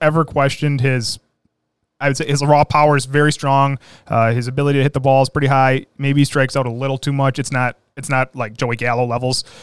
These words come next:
So you can play that. Uh, not a great defender. That's why G-Man Choi gets all the, uh, playing at time at first, right? Not Nate Lowe, not a great defender.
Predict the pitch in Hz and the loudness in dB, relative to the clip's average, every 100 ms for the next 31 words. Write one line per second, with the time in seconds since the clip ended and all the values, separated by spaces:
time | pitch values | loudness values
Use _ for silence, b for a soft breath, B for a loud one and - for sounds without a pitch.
0 | B B - 151 127 110 - _ _ _ | B B 0 2 4 0 -6 _ _ _
1 | _ _ 202 185 180 170 170 151 160 180 | _ _ -6 -2 0 0 2 2 2 0
2 | - 147 135 139 160 160 120 _ - 143 | -4 -4 -2 -2 0 0 -2 _ -6 -2
3 | 147 160 160 165 147 135 147 135 143 135 | 0 0 0 4 4 2 2 2 2 2
4 | 147 143 139 131 135 127 127 139 139 - | 2 2 2 0 0 0 -2 -4 -8 -4
5 | 151 147 143 127 147 127 139 147 135 139 | 0 0 0 0 -2 0 0 0 2 0
6 | 131 135 143 139 135 135 135 131 - 131 | 0 0 0 2 2 2 2 0 0 0
7 | 139 147 | 2 2